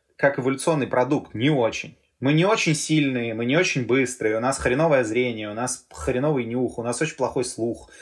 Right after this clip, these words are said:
Мы в целом не очень. Мы сделали ставку в какой-то момент на мозг эволюционную и на ней едем. И поэтому, когда мы пытаемся создать у-, ус-, устройство, которое похоже на нас,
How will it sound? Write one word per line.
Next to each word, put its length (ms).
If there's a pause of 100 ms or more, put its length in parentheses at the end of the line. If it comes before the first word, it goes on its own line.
(180)
Мы 120
в 80
целом 440
не 100
очень. 640
Мы 300
сделали 340
ставку 400
в 80
какой-то 320
момент 340
на 160
мозг 480 (120)
эволюционную 800 (360)
и 160
на 140
ней 200
едем. 520 (440)
И 120
поэтому, 400
когда 380
мы 140
пытаемся 460
создать 800
у-, 240
ус-, 300
устройство, 640
которое 560
похоже 500
на 120
нас, 500